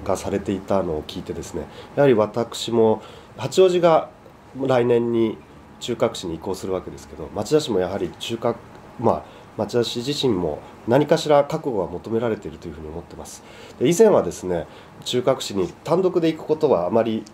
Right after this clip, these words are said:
こ-、好ましくないという方が多かったと思うんですが、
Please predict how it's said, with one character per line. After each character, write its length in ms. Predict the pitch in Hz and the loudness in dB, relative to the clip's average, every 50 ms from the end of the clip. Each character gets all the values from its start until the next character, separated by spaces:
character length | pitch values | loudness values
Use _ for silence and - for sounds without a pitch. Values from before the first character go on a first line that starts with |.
| - - | -18 -8
こ-、 140 | - 123 - - - - - | -8 -8 -8 -8 -12 -14 -8
好 100 | - 127 | -2 0
ま 160 | 135 147 156 | 2 2 0
し 80 | 156 - | 0 0
く 80 | - | 0
な 100 | 120 127 | 2 2
い 80 | 131 120 | 2 2
と 80 | - 104 | 0 -4
い 100 | 95 92 | -6 -6
う 40 | |
方 260 | 87 - 92 - 98 85 | -6 -8 -8 -8 -6 -2
が 80 | 90 | 0
多 140 | 95 123 123 | 0 0 0
か 100 | - 110 | 0 -4
っ 40 | - | -6
た 80 | - | -6
と 120 | - - 85 | -10 -10 -8
思 140 | 82 92 87 | -6 -6 -6
う 20 | |
ん 60 | 80 | -6
で 60 | 73 | -8
す 140 | 71 - 85 | -12 -14 -12
が、 200 | 82 82 80 - | -10 -10 -10 -10